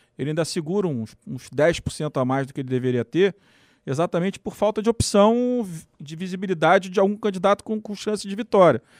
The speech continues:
Mas a gente fez cruzamentos, eu acredito muito nesse instituto que foi contratado, e a minha impressão é que tanto o Lula quanto o Bolsonaro, eles estão com muita gordura,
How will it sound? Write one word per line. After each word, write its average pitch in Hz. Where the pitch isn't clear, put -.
Mas 131
a 117
gente 160
fez 165
cruzamentos, 147
eu 117
acredito 127
muito 170
nesse 143
instituto 123
que -
foi 123
contratado, 127
e 117
a 127
minha 143
impressão 170
é 131
que -
tanto 214
o -
Lula 143
quanto 135
o -
Bolsonaro, 127
eles 156
estão 180
com 170
muita 196
gordura, 175